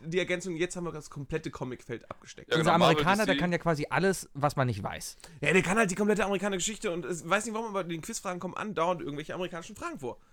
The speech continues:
Speaker 2: Ja, weil das auch
Speaker 1: Und
Speaker 2: so
Speaker 1: wir,
Speaker 2: eine, eine
Speaker 1: was, was
Speaker 2: sehr
Speaker 1: wir können,
Speaker 2: interessante
Speaker 1: wir
Speaker 2: Geschichte ist einfach.
Speaker 1: Wir können halt extrem gut Winston Churchill. Das, das können wir einfach.
Speaker 3: Und Winston Churchill
Speaker 1: When in
Speaker 3: natürlich.
Speaker 1: doubt,
Speaker 3: Und das
Speaker 1: Winston
Speaker 3: ist unser,
Speaker 1: Churchill.
Speaker 3: unser Spezialgebiet,
Speaker 1: Ja.
Speaker 3: klar.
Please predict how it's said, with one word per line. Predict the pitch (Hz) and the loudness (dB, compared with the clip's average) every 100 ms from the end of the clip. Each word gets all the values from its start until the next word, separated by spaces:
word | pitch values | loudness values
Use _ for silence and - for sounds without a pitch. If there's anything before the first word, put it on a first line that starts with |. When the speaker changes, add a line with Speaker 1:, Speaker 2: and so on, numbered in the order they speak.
| - | -2
Speaker 2:
Ja, | 127 | 2
weil | 147 | 4
das | 156 | 4
auch | 131 | 6
Speaker 1:
Und | 262 | 6
Speaker 2:
so | 277 | 6
Speaker 1:
wir, | |
Speaker 2:
eine, | 254 | 0
eine | 165 | -2
Speaker 1:
was, | 180 - | 0 2
was | |
Speaker 2:
sehr | 156 | 4
Speaker 1:
wir | 156 | 6
können, | 151 - | 4 2
Speaker 2:
interessante | - 135 165 | -4 -2 -2
Speaker 1:
wir | 120 | -4
Speaker 2:
Geschichte | 120 - - | -10 -12 -14
ist | - | -14
einfach. | - 147 | -12 -10
Speaker 1:
Wir | |
können | 143 202 220 | -8 -8 -6
halt | 196 - - | -6 -8 -18
extrem | - - - 175 170 | -20 -16 -10 -8 -8
gut | 160 165 | -8 -8
Winston | 156 147 - | -8 -10 -14
Churchill. | 131 71 - - - _ _ _ _ _ - - - | -12 -14 -16 -18 -20 _ _ _ _ _ -20 -20 -12
Das, | 135 135 92 | -10 -8 -8
das | 123 - | -12 -8
können | 156 143 | -8 -6
wir | - | -8
einfach. | - | 0
Speaker 3:
Und | 165 | 6
Winston | 165 190 185 | 6 6 2
Churchill | - 156 - 143 | 4 4 6 6
Speaker 1:
When | |
in | 185 | 8
Speaker 3:
natürlich. | 208 156 | 8 8
Speaker 1:
doubt, | 156 | 8
Speaker 3:
Und | 180 | 8
das | 135 | 6
Speaker 1:
Winston | 143 175 | 0 -2
Speaker 3:
ist | - 156 | 0 4
unser, | 147 | 4
Speaker 1:
Churchill. | 143 139 | 4 2
Speaker 3:
unser | 131 | 0
Spezialgebiet, | - 127 131 110 92 147 | -2 0 2 2 -2 -2
Speaker 1:
Ja. | 117 | -2
Speaker 3:
klar. | 110 | -2